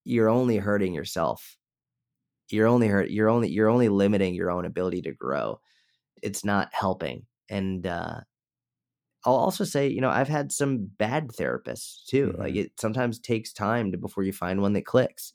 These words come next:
Speaker 2: Yeah.
Speaker 1: So, like, there, there are some therapists who suck, or maybe they're just not the, a good fit for you.
Speaker 2: Right.
Speaker 1: So I think everyone should seek out help no matter what. And 'cause we all need help.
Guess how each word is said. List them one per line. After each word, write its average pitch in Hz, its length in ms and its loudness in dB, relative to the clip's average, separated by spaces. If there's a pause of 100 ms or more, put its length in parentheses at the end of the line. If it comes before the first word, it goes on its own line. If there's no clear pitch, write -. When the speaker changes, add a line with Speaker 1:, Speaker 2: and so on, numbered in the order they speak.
Speaker 2:
Yeah. 92 80 -14 (220)
Speaker 1:
So, 101 220 2
like, 95 300 2
there, 104 400 2
there 98 220 0
are 98 40 2
some 101 240 -6
therapists 104 360 -2
who 139 60 -2
suck, - 300 -2 (360)
or 107 160 4
maybe 104 240 4
they're 113 120 6
just 117 160 -4
not 107 260 0
the, 101 180 -2 (100)
a 110 100 2
good 113 240 2
fit 143 240 0
for - 120 -8
you. 90 120 -8
Speaker 2:
Right. 90 160 -10 (400)
Speaker 1:
So 78 400 -2 (180)
I 107 140 2
think 101 280 0
everyone 98 600 -2
should - 240 -14
seek - 180 -12
out - 240 -8
help - 260 -10 (200)
no 95 80 -6
matter 73 260 -4
what. 90 320 -4
And 80 260 -10
'cause 113 140 -4
we 117 140 4
all 156 100 6
need 90 160 -2
help. 69 220 -6